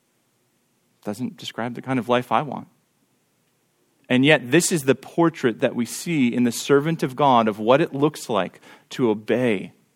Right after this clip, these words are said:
God's will, to trust him, to walk in righteousness. It leaves us wondering, how could this possibly be the mighty arm of the Lord who's gonna save his people?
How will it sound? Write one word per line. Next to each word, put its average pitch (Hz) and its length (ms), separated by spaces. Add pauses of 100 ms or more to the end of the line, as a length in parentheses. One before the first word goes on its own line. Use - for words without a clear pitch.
(480)
God's 101 320
will, 110 260 (600)
to - 100
trust - 440
him, 87 180 (560)
to 131 140
walk 120 340
in 110 100
righteousness. 101 800 (1500)
It 123 140
leaves 123 260
us 131 180
wondering, 120 440
how 117 240
could 127 180
this 120 140
possibly 120 640
be 107 260
the 104 100
mighty 107 420
arm 110 300
of 107 140
the 104 80
Lord 101 340
who's 104 160
gonna 110 200
save 107 280
his 110 120
people? - 380